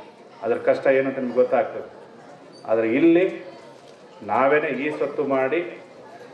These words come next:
ತಮಗೆ ಹಕ್ಕುಪತ್ರವನ್ನು ಕೊಡ್ತೇವೆ. ಹಕ್ಕುಪತ್ರ ಕೊಟ್ಟು ಈ ಸೇಲ್ ಡೀಡ್ ಮಾಡಿ, ಈ ಸ್ವತ್ತು ಮಾಡಿ,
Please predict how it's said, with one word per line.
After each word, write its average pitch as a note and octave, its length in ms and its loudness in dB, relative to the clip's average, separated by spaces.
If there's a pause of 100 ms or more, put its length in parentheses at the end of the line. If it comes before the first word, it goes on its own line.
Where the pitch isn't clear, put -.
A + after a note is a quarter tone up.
(100)
ತಮಗೆ B2+ 320 4 (420)
ಹಕ್ಕುಪತ್ರವನ್ನು C3+ 580 2
ಕೊಡ್ತೇವೆ. C3+ 600 2
ಹಕ್ಕುಪತ್ರ C3+ 420 0
ಕೊಟ್ಟು C3 340 -2
ಈ C3+ 160 0 (280)
ಸೇಲ್ C3+ 200 4
ಡೀಡ್ C#3 200 2
ಮಾಡಿ, B2+ 380 0 (500)
ಈ D3 120 2
ಸ್ವತ್ತು D3 320 0
ಮಾಡಿ, B2+ 380 2